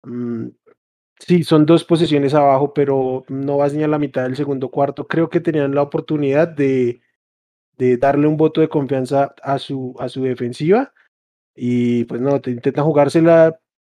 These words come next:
no la convierten y, y le dejan campo corto a Lamar. Entonces, ahí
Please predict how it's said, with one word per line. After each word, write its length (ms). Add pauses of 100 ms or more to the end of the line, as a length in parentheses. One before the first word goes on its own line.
(120)
no 360
la 120
convierten 680
y, 360
y 40
le 120
dejan 240
campo 280
corto 260
a 40
Lamar. 360 (520)
Entonces, 800
ahí 500